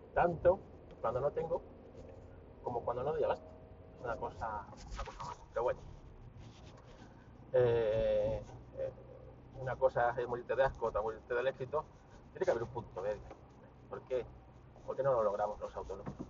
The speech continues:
En fin. Bueno, eh, os cuento. Hace un tiempo, en la última Keynote,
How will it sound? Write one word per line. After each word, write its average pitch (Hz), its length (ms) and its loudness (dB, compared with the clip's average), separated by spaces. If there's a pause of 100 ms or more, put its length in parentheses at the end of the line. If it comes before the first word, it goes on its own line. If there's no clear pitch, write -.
(140)
En 190 80 -14
fin. - 180 -16 (800)
Bueno, 156 200 8 (580)
eh, 139 880 8 (1300)
os - 80 4
cuento. 123 320 4 (1200)
Hace 185 520 6
un 156 200 -2
tiempo, 135 400 2 (440)
en - 80 -8
la - 80 4
última 135 340 -2
Keynote, 127 480 0